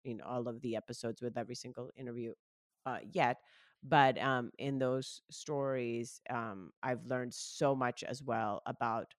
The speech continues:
the resilience of the human spirit and how amazing, amazing humans are, um, that we can go through so much and somehow or another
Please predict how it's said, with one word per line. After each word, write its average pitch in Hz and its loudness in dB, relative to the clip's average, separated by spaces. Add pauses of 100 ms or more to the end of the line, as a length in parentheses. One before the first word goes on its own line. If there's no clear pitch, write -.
(340)
the 135 2
resilience 127 0 (100)
of 120 0
the 123 -4
human 123 -6
spirit - -2 (480)
and 120 -2
how 127 4 (440)
amazing, 131 -2 (1160)
amazing 127 -2 (720)
humans 117 -6
are, 87 -4 (340)
um, 120 -6 (500)
that 113 -2 (100)
we 92 -12
can 131 -6
go 135 0
through 143 -8
so 123 -2
much 110 -4 (200)
and 107 -8
somehow 127 -2
or 123 0
another 110 -2